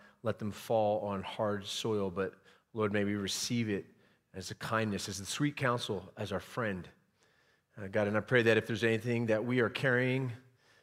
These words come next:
anything that's distracting us, Lord, that we would, uh, for the next few moments, be able to lay them down before your feet so that we be attentive to what it is that you have for us this morning. I pray for these things in Christ's name.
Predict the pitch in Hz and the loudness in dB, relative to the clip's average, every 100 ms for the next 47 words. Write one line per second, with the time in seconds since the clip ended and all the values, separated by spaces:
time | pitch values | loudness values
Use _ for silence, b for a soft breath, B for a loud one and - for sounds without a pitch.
0 | b 107 113 120 113 - 107 - 127 123 | b -2 0 2 2 0 -4 4 4 4
1 | 120 113 107 - 110 104 101 117 127 107 | 2 -2 -2 -2 0 0 -2 0 0 2
2 | 107 101 101 b b b 98 - 123 139 | 0 0 -6 b b b -12 -2 2 4
3 | 139 - 131 117 107 101 - 107 101 101 | 4 2 0 2 2 0 0 0 2 2
4 | 107 104 95 98 92 90 - 101 92 82 | 2 2 0 2 2 -2 -6 -6 -4 -6
5 | - 95 90 - _ _ _ - - 95 | -6 -6 -6 -12 _ _ _ -18 -8 -6
6 | 95 101 85 92 90 85 - _ _ - | -4 -6 -6 -6 -8 -12 -20 _ _ -16
7 | - - 110 101 87 - 92 95 87 90 | -12 -8 -6 -6 -6 -6 -4 -2 -2 -6
8 | 82 80 85 - 82 - 82 80 - 80 | -6 -10 -10 -10 -12 -12 -14 -12 -12 -14
9 | 85 78 80 - _ _ _ _ _ _ | -12 -14 -16 -20 _ _ _ _ _ _
10 | _ 85 110 98 101 87 87 85 - - | _ -6 -4 -2 -4 -6 -6 -8 -12 -10
11 | 85 82 - - 85 82 - 92 - 90 | -10 -10 -14 -18 -18 -16 -8 -6 -6 -10
12 | 80 | -10